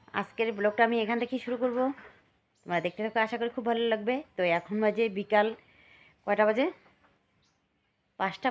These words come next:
কত যেন বাজে। তো যাই হোক, সাড়ে পাঁচটা বাজেনি এখনও। তো এইমাত্র আমি এই যে ভিডিওটা পাবলিক করে তারপর এই যে মোবাইল নিয়ে আসলাম তোমাদের সামনে। তো দেখো, এইদিকে খাওয়া দাওয়া করেছি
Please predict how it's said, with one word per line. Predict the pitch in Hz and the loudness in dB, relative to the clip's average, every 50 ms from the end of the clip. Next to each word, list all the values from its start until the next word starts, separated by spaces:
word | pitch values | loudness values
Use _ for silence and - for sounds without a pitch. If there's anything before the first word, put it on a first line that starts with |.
| 240 | 0
কত | 214 196 - 185 165 | 0 0 0 0 0
যেন | 160 147 139 127 | 0 0 -2 -2
বাজে। | 123 120 131 123 - _ _ _ _ - | -4 -6 -8 -14 -20 _ _ _ _ -10
তো | 175 165 156 | -6 -2 -2
যাই | 160 156 143 143 | 0 0 -2 -4
হোক, | 175 185 - _ _ _ _ _ - - | -6 -8 -10 _ _ _ _ _ -6 0
সাড়ে | - 196 180 180 | 2 4 4 2
পাঁচটা | 170 - - 262 226 | 2 0 2 4 4
বাজেনি | 185 151 156 147 139 127 | 4 4 2 0 -2 -4
এখনও। | 127 123 117 127 - _ - - - - - - _ _ - | -6 -8 -12 -14 -16 _ -20 -20 -20 -20 -20 -20 _ _ 0
তো | 202 214 247 | 2 4 4
এইমাত্র | 262 262 262 262 254 - 254 262 262 247 | 6 6 6 6 4 4 4 6 6 6
আমি | 247 254 269 262 233 | 6 4 2 2 2
এই | 220 196 | 0 0
যে | 226 196 208 | 0 -2 -2
ভিডিওটা | 180 185 214 214 214 233 226 247 285 285 - - _ _ _ _ _ _ _ _ _ _ _ _ _ _ _ _ _ _ _ _ _ - | 0 2 2 4 6 6 6 6 6 2 -4 -10 _ _ _ _ _ _ _ _ _ _ _ _ _ _ _ _ _ _ _ _ _ -2
পাবলিক | 170 175 175 196 226 226 - - | 0 0 0 0 -4 -6 -4 0
করে | 208 220 269 381 359 - - - - - - - - | 2 2 2 2 0 -2 -10 -20 -20 -20 -4 0 2
তারপর | 185 180 175 185 180 175 | 2 4 2 2 0 0
এই | 165 | -2
যে | 208 202 190 190 180 | -4 -4 -2 -2 -2
মোবাইল | 160 156 165 165 165 | 0 0 0 -2 -2
নিয়ে | 170 175 185 196 185 - _ _ _ _ _ _ _ _ _ - 180 | -2 -2 -4 -4 -8 -12 _ _ _ _ _ _ _ _ _ -10 -8
আসলাম | 170 - 180 175 170 175 | -6 -4 -4 -4 -2 -2
তোমাদের | 175 175 180 196 - | -2 -2 -2 -4 -4
সামনে। | 214 214 226 247 240 - | -2 -2 -2 -2 -4 -4
তো | 175 165 165 160 180 | -4 -2 0 0 0
দেখো, | 175 175 226 226 | 0 0 0 0
এইদিকে | 220 202 226 - - 233 233 254 254 - - - - - - - - - - - - _ _ _ _ _ _ _ _ _ _ _ _ _ _ _ | 0 0 -2 0 2 2 2 2 0 -4 -12 -20 -20 -20 -20 -20 -20 -20 -20 -20 -20 _ _ _ _ _ _ _ _ _ _ _ _ _ _ _
খাওয়া | - 180 185 202 220 233 | -2 2 4 4 6 8
দাওয়া | 247 254 254 247 | 8 8 8 6
করেছি | 226 214 208 202 208 - 190 | 6 4 2 2 0 -4 -6